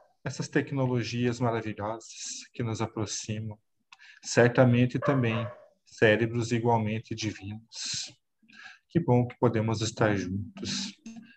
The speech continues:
Certamente, neste momento, estamos aqui a nos olhar,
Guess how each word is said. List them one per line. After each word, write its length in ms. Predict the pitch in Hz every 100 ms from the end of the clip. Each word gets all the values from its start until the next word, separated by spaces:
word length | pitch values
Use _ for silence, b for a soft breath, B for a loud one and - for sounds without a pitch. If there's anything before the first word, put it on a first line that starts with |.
| -
Certamente, 840 | - 117 - 147 123 113 - - -
neste 300 | 135 135 180
momento, 580 | 165 139 117 269 - - _ - B B 226
estamos 400 | - - 180 185
aqui 460 | 196 - - 160 131
a 80 | 135
nos 220 | 127 131
olhar, 440 | 139 117 110 107